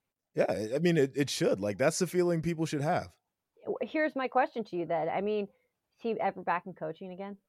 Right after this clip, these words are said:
Speaker 1: He, well, now he's, he's over the hill, you know, uh, hair dye, shoe polish, and, um,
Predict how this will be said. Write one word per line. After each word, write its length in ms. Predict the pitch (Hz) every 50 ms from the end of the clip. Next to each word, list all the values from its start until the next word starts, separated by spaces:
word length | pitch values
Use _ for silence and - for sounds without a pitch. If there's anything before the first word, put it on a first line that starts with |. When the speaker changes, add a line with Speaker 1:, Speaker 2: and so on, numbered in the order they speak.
| _ _ _ _ _ - -
Speaker 1:
He, 240 | 127 117 139 190 160 110 120 131
well, 520 | 135 139 143 135 127 120 117 110 107 110 -
now 360 | 101 135 135 131 123 120 117
he's, 500 | 113 110 139 143 143 127 117 101 95 95 - 98
he's 420 | 107 131 139 139 123 110 - - -
over 300 | 117 127 127 120 127 120
the 120 | 107 101
hill, 380 | 98 110 110 107 107 104 101 107
you 140 | 113 110 107
know, 320 | 107 104 101 101 98 98 - _ - 104 - _ _ _ -
uh, 180 | 113 101 92
hair 380 | 90 - - 127 139 135 127 123
dye, 420 | 117 123 113 113 113 110 107 104
shoe 280 | 98 - - - 127 117
polish, 560 | 110 - 113 113 113 113 113 110 104 - - 110
and, 220 | 101 98 98 90 - - - - _ _ -
um, 320 | 95 95 90 92 90 -